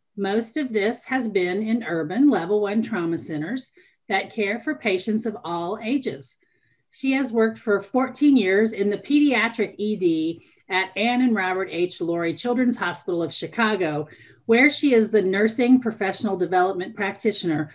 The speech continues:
for the E D staff. Becca holds six national certifications, three of which are from B C E N, and she is a fellow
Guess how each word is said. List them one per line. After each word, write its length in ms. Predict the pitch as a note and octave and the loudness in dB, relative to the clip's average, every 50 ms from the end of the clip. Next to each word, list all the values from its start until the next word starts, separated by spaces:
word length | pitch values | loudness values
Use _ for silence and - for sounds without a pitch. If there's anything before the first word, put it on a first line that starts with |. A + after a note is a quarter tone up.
| _ _ _ | _ _ _
for 140 | G#3+ F#3+ E3 | 0 0 0
the 100 | F3 D#3+ - F3+ | 0 -2 0 0
E 120 | F3+ F#3 | 0 2
D 180 | F3+ F3+ F#3 F#3+ | 2 0 0 0
staff. 540 | - - - D#3 C3 C3 - - - - - _ _ _ _ _ _ _ | -4 -4 -4 -4 -4 -4 -8 -14 -18 -20 -20 _ _ _ _ _ _ _
Becca 320 | A3 A3+ A3+ A3+ D4 D4 C#4+ | -2 -2 0 0 -2 -2 0
holds 460 | C#4+ C4+ A#3+ A#3 A3+ A3 A3 - - - - | 4 4 6 6 6 4 2 0 -8 -16 -18
six 460 | - - - C4 C4+ C4+ - - - | -12 -4 0 0 0 0 -2 -6 -2
national 420 | B3+ A3+ A3 A3+ A3 - A#3+ G#3+ G#3 | 2 2 2 2 2 0 -2 -2 -2
certifications, 920 | - - A3 G#3 G3+ G3+ - - - G#3+ G3 F#3+ - G#3 G3 F#3 F3+ - | -2 -2 0 0 0 -2 -4 -4 -2 0 0 0 -2 -4 -6 -6 -6 -4
three 260 | - C#4 D4+ D#4 C#4 | 0 2 2 4 4
of 100 | A3+ F3 | 2 2
which 260 | F3 D#3+ D3 C#3+ - - | 0 -2 -2 -4 -6 -8
are 220 | E3 E3+ F3 E3 | -4 -2 -2 -4
from 340 | - - G#3 G3+ G3+ F#3 F3 | -2 -4 -4 -2 -2 0 2
B 160 | F3 F#3 F#3+ | 2 2 0
C 460 | F3+ - - F#3 F3+ - F3 F3 F3 - | -2 -4 -6 -6 -4 -4 -4 -6 -6 -6
E 60 | D#3 | -6
N, 360 | D3+ D3 D3 C#3+ D3+ D#3 D3+ - _ _ _ - | -6 -4 -4 -2 -4 -4 -6 -10 _ _ _ -8
and 220 | F3+ E3+ F3 F#3 F3+ | -6 -4 -2 -4 -4
she 160 | - G#3 F#3+ | -2 -2 -2
is 140 | F#3 F3+ F#3+ | 0 -2 -4
a 60 | F#3 | -6
fellow 640 | - - G#3+ G#3 F#3+ F3+ E3 D#3+ D3+ D3+ E3 D#3+ | -4 -4 -2 0 0 0 0 0 0 -2 -4 -4